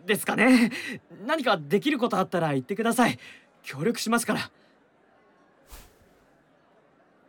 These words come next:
悪いなんて思わないでください。俺が手伝いたいんです。その方が、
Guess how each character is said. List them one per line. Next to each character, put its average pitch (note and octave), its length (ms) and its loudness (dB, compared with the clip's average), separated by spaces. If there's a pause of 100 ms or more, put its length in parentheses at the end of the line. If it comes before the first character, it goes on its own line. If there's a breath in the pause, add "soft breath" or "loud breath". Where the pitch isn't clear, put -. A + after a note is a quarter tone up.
悪 E3+ 420 2
い D4+ 60 2
な G#3+ 120 4
ん D3 60 -6
て C3+ 100 -4
思 D3+ 220 0
わ D#4+ 140 2
な A#3+ 80 0
い D#3 80 -2
で B2 80 -6
く C3 80 -10
だ C#3 80 -4
さ F3 180 -2
い。 - 100 -8 (340 loud breath)
俺 B2+ 180 -6
が D#3+ 100 -4
手 C#3+ 120 -8
伝 G#3 240 0
い G3+ 40 -2
た A#3 100 0
い A#3 60 2
ん G3 60 0
で C#3+ 60 -2
す。 B2 100 -4 (1400 loud breath)
そ - 200 -18
の C#3 80 -10
方 D#3+ 160 -14
が、 A#2 160 -12